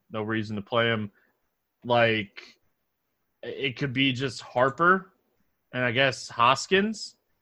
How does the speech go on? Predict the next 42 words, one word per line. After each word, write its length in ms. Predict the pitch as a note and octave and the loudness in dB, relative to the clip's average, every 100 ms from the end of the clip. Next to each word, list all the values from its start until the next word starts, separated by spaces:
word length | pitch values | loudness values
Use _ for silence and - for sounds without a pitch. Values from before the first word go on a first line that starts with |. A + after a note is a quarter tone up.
| _ _ B2 | _ _ -6
Jay 180 | B2 C3+ | 0 0
Bruce. 680 | A#2 C#3+ G3+ G#3 - - _ | 0 2 2 0 -10 -16 _
Like, 280 | C3+ B2+ - _ _ _ _ _ _ _ - | 0 0 -6 _ _ _ _ _ _ _ -8
it's 340 | - D#3 - | 0 -2 4
not 200 | F#3 F#3+ | 6 6
gonna 160 | F#3+ D3+ | 6 4
be 140 | C#3+ | 4
your 240 | D3+ C#3+ | 6 4
typical 760 | A#2 - C#3+ D3 B2+ B2+ A#2+ A2+ | 2 0 0 0 0 2 4 2
Philly 400 | - C3 C3+ A#2+ | 2 2 4 4
lineup. 540 | A2 A#2+ C3 A2 G#2 _ _ _ - | 4 4 6 4 2 _ _ _ -4
Like, 140 | A#2 | 4
I 80 | E3+ | 8
have 180 | G3+ E3+ | 8 6
some 120 | D#3 | 0
interest 260 | D3 C#3 | 2 -2
in 60 | C#3 | -2
the 60 | A#2 | -2
Philly 220 | C3 A#2+ | 2 2
bats, 460 | G#2 A2+ B2+ - | 4 4 4 -2
too, 220 | - A#2 B2+ | -2 0 2
on 180 | D3 | 0
the 80 | A2 | -2
other 100 | A2 | -2
side. 400 | A#2 B2+ C3 C3+ | 0 4 4 4
Like, 300 | A2+ G#2+ G2 _ | 2 0 -4 _
but 200 | G#2+ A#2+ | 0 4
I, 260 | B2 C3 C3 | 6 6 4
I 20 | |
don't 160 | E3 E3+ | 2 0
think 160 | C3 | -2
Pablo 380 | C3+ C3 B2 A#2 | 2 2 2 2
Lopez 340 | B2 A#2+ A2+ | 2 0 -2
is 60 | A2 | -2
the 100 | G#2+ | -2
worst 300 | G#2+ A#2 - | 0 0 2
play 140 | A#2+ | 0
in 60 | G#2+ | 2
the 60 | G#2 | 0
world 260 | G#2+ A2 | 0 0
here. 280 | G#2+ G#2+ G#2 _ _ _ _ _ _ | 0 -2 -4 _ _ _ _ _ _
Um, 540 | A2+ G#2+ G#2+ G#2 G2+ | -2 0 0 -2 -6